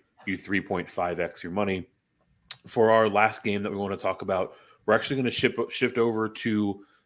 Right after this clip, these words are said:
the rapid fire side. So, um, specifically this game, instead of an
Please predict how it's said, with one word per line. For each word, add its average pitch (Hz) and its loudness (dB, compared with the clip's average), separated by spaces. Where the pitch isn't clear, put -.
the 95 -4
rapid 101 2
fire 82 0
side. 73 -10
So, 90 2
um, 87 6
specifically 123 0
this 107 0
game, 104 0
instead 104 -2
of 95 -2
an 98 -8